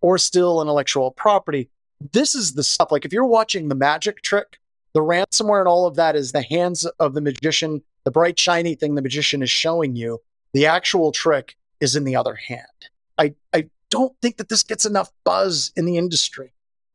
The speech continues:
Um, this should be the stuff that we are trying to gear our defenses against,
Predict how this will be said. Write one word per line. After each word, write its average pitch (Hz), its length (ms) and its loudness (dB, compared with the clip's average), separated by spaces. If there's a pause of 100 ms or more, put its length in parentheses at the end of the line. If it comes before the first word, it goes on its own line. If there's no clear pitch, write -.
Um, 151 440 2
this 196 120 4
should 196 200 -2
be 208 100 -2
the 180 80 0
stuff 170 300 2
that 165 160 2
we 170 160 -2
are 143 80 0
trying 180 400 0
to 151 100 -2
gear 139 320 0
our 147 140 2
defenses 135 560 -2
against, 131 640 -2